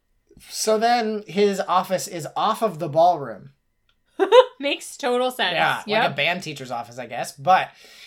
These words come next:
Speaker 1: uh, while it's, like, eleven fifty-five and she's playing, she's about to turn eighteen. So he goes out there and he's like, "So, how's it going?" And then as it's counting down the seconds, his internal clock is impeccable, so he knows exactly what time it is.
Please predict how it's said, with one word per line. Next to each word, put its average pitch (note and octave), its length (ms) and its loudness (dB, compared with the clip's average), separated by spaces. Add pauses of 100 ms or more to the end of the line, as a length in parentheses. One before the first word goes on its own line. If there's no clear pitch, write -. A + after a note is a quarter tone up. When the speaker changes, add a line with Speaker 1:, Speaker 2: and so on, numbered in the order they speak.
(120)
Speaker 1:
uh, D#3 420 0
while G3 280 4
it's, A3+ 100 -2
like, G#3+ 140 0
eleven F#3+ 300 0
fifty-five F3 560 -6
and E3 100 -12
she's D#3 180 -12
playing, D3 420 -6
she's C#3+ 200 -10
about C3 220 -6
to - 60 -18
turn B2+ 200 -12
eighteen. A#2 480 -16
So A#2 120 -18
he B2+ 120 -14
goes B2 220 -14
out A2 180 -12
there A2 180 -14
and G#2+ 80 -20
he's G#2+ 140 -20
like, A2 220 -16
"So, C3+ 220 -12
how's A#2 200 -16
it A#2 60 -20
going?" B2 200 -14 (380)
And A#3 180 0
then A3 380 0 (880)
as G3 500 0
it's F#3+ 300 -10 (100)
counting F#3 360 -4
down D#3+ 220 -4
the D3+ 80 -10
seconds, E3 360 -4
his F3 280 -4 (100)
internal D#3+ 500 -10
clock B2+ 360 -8
is A#2 100 -16
impeccable, B2 680 -10
so - 120 -10
he C#3 120 -6
knows C3 180 -10
exactly B2+ 500 -10
what A#2+ 160 -18
time B2 260 -10
it A#2 80 -16
is. A2+ 160 -16